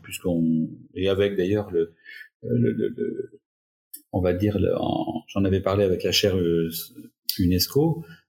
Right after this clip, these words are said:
euh, présence du Handy Lover, euh, dans, dans les sex shops, bah, c'est une, euh, c'est orientation et pratique sexuelle, euh, c'est un produit, euh, de, de consommation aussi, mais les gens attendaient effectivement un produit, euh,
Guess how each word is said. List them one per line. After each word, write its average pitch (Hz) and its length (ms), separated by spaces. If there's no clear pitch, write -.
euh, - 1040
présence 123 480
du 113 120
Handy 113 220
Lover, 113 500
euh, 98 140
dans, 95 260
dans 95 120
les 95 80
sex 95 240
shops, 120 340
bah, 87 120
c'est - 280
une, 92 160
euh, - 840
c'est - 180
orientation 98 540
et 101 60
pratique - 300
sexuelle, 104 580
euh, 90 160
c'est 82 160
un 92 60
produit, 101 600
euh, 80 160
de, 120 180
de 87 120
consommation 92 680
aussi, 165 380
mais 104 120
les 110 120
gens 131 220
attendaient 117 340
effectivement 143 560
un 120 60
produit, 110 560
euh, 92 340